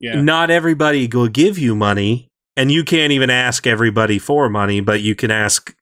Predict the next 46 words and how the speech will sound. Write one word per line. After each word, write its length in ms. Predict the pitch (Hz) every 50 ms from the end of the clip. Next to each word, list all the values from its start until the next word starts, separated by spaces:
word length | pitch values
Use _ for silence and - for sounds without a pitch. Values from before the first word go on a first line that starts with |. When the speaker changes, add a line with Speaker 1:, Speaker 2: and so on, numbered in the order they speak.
| _ _ _ - - -
Speaker 2:
a 120 | - 127 123
fair 260 | - 135 127 120 117
num-, 160 | 113 113 113 - _ _ _ _ _ -
you 180 | 180 214 254
can 120 | 240 226 175
ask 340 | 170 170 170 165 156 -
more 260 | 151 139 139 135 139 131
people 320 | - 139 135 127 135 135
than 140 | 120 127 123
I 80 | 117
thought 400 | 113 - - 120 117 131 151 - - -
you 220 | 185 180 202 208
could. 360 | - - 233 240 247 262 262 - _ _ _ _ _ _ _ _ _ _ _ _ _ _ _ _ _ _ _ -
He-, 160 | 254 254 -
I, 100 | 202 214
here's 400 | 202 170 170 247 285 277 208 -
what 160 | 185 190 185
I 140 | 175 175 175
can't 320 | - - 202 180 151 131
figure 240 | - 160 147 147 147
out. 100 | 139 127
The, 180 | 131 143 - -
the 160 | 143 135 143 131
harbor 760 | - - 202 226 254 262 214 175 170 156 143 143 139 135 - -
is, 420 | 135 135 120 113 117 113 - - _ _ _ _ _ _ _ _ _ _ _ _ _ _ _ _ _ _ _ _
the 80 | - 160
harbor 400 | 147 220 247 277 277 233 214 196
is 140 | 170 143 127
different 360 | 151 180 175 - 170 160 131
from 220 | - 160 151 143
the 80 | 131 120
Union, 500 | 107 117 143 147 135 120 110 104 101 98
right? 440 | 104 113 117 123 131 143 151 - _ _ _ _ _ _ _ _ _ _ -
Speaker 1:
So 340 | - - 196 190 190 185 185
the 140 | 160 170
harbor 600 | - - 202 226 233 208 202 202 190 185 175 175 170
is 320 | 170 151 156 147 - 139 143
where 280 | 139 156 156 151 151
the 140 | 143 139 131 131 135
un-, 140 | 143 143 147
like, 240 | 143 143 139 139 - -
the 200 | 139 147 143 143
area 280 | 139 139 139 139 135
with 120 | 131 127 131
all 120 | 139 131
the, 100 | 123 120